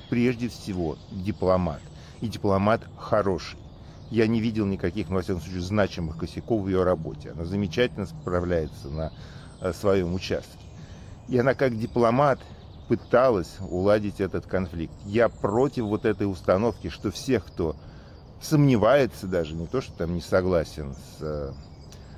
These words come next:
внешней и внутренней политикой страны, а просто там не определился, их гнать, объявлять, э,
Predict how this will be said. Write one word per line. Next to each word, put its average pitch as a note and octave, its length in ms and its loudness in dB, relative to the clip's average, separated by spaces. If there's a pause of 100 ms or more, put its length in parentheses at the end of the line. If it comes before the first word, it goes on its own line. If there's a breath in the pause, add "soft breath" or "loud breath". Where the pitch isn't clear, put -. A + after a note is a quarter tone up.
(340 loud breath)
внешней F#2 680 0
и - 40 0
внутренней E2+ 420 -2
политикой F2 540 -2
страны, E2 340 -4
а D#2 80 -4
просто G2+ 400 -4
там E2 380 -2
не F2+ 80 0
определился, F2 760 0
их F2 180 0
гнать, G#2+ 580 0
объявлять, F2 800 -2
э, D#2 460 -4